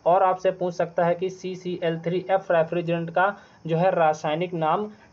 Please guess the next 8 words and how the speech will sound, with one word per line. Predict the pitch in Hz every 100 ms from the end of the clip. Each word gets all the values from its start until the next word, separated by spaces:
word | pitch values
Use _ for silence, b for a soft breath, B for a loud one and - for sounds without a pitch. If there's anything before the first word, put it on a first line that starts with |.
| -
क्या | 196
होता | 165 170 175
है, | 175
तो | 180 190
आप | 156 170 170
याद | 147 156 180 185 143
जरूर | 143 160 185 - 165
रखिएगा। | 147 156 156 151 139